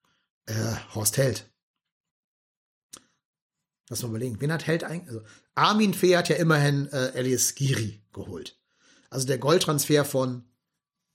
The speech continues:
Armin Fee war für mich Elias Giri. Gut, den haben wir nicht vergolden können, der ist for free weggegangen,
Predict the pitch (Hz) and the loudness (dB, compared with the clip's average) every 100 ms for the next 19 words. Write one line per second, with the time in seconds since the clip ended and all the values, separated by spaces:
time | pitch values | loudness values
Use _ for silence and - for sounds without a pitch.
0 | - 135 135 113 - 185 233 - 139 143 | -6 -2 -2 -4 0 0 0 -4 -2 0
1 | 143 135 139 - 127 123 - 160 180 175 | 0 -2 -4 -4 -2 0 0 2 2 2
2 | 170 - _ _ - 151 - - _ _ | 0 -6 _ _ 2 2 2 -6 _ _
3 | 120 113 165 156 147 - 135 139 143 120 | -6 -2 2 2 2 0 0 4 2 2
4 | 110 160 196 147 143 - 127 - 160 220 | 0 2 4 2 2 -2 -4 -2 0 0
5 | - - 147 175 151 151 170 175 | -4 -4 -2 0 4 4 2 -4